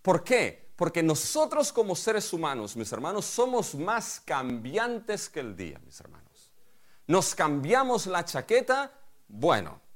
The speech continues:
mis hermanos, llega un día y me levanto con el pie derecho, pero al siguiente día me levanto con el pie izquierdo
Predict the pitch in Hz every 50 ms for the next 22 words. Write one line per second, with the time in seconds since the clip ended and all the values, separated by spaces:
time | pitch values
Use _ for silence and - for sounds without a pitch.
0 | - - - - - 156 123 113 104 101 104 95 82 69 - - - - - -
1 | - - - 143 208 240 226 214 208 190 180 175 202 262 277 269 254 233 208 185
2 | 170 156 180 226 254 247 196 247 208 202 190 175 156 139 - - 180 247 226 208
3 | 196 190 165 127 - - - 92 73 - - - - - - - - 175 165 156
4 | 151 - - - 185 196 277 294 269 214 254 240 214 220 208 202 180 175 165 156
5 | 151 180 220 240 233 - 233 208 202 190 170 156 135 - - 196 247 247 220 151
6 | - - _ - - 196 226 247 240 240 277 285 294